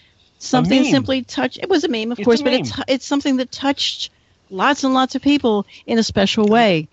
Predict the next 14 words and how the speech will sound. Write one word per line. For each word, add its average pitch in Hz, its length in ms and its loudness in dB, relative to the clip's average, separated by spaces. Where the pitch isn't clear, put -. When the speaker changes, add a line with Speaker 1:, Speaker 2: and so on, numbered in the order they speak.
Speaker 1:
You 214 120 -6
cannot. 233 520 0
I'm 220 100 -2
telling 233 260 4
you, 202 120 4
the 185 100 2
poor, - 280 0
the, 202 360 2
oh 202 120 -2
my 220 140 -2
goodness, 196 480 -2
every 262 320 2
other 226 420 2
candidacy 220 720 0